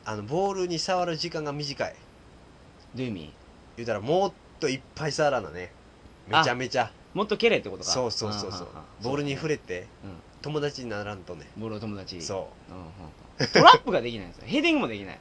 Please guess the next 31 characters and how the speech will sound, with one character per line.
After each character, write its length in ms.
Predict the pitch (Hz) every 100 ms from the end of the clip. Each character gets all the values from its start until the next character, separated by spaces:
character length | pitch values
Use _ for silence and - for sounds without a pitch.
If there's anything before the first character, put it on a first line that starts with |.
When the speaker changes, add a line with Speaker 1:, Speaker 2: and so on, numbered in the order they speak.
| - - -
Speaker 1:
あ 300 | 101 110 113
あ、 40 | 107
そ 100 | 120
う 20 |
や 80 | 110
ね。 60 |
Speaker 2:
怖 200 | 330 381
い 80 | 302
も 120 | 226
ん、 40 | 175
あ 60 |
れ。 200 | 160 240
Speaker 1:
<laughs> 60 | 113 233 - 403 - - - - - - - - - - - - - - 117
ビ 160 | 175
ビ 160 | 277 254
り 120 | 240
す 180 | 226 214
ぎ 100 | 190
よ。 140 | 151 - 269 240 - 180 196 123 -
<laughs> 840 | - - - - - 214 220 160 117
ボ 140 | 170
ー 60 | 208
ル 60 |
友 220 | 220 240
達 200 | 254 233
と 100 | 208
思 160 | 156 143
っ 20 |
た 120 | 117
ら 100 | 101
ね 240 | 98 107